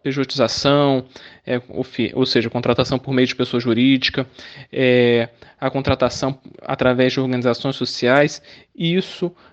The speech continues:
facilita o assédio, né? Porque a gente não tem servidores ali estáveis, servidores com vínculo efetivo com aquele serviço, e a gente tem uma alta rotatividade.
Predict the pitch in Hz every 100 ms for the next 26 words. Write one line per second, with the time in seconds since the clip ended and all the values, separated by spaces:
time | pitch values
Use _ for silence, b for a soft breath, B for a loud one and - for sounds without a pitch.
0 | _ - 156 - 139 139 147 151 151 -
1 | - 156 135 - - 135 131 131 123 127
2 | 135 - 139 139 135 143 143 143 147 135
3 | 127 135 139 135 127 131 B B - -
4 | - 139 143 139 135 - 139 127 135 135
5 | - 139 127 131 143 143 139 135 B B
6 | - 151 - 139 131 - 147 151 139 131
7 | 123 135 - 131 131 139 143 - B B
8 | B 160 160 160 160 - 160 156 143 151
9 | 151 151 143 151 147 139 131 113 113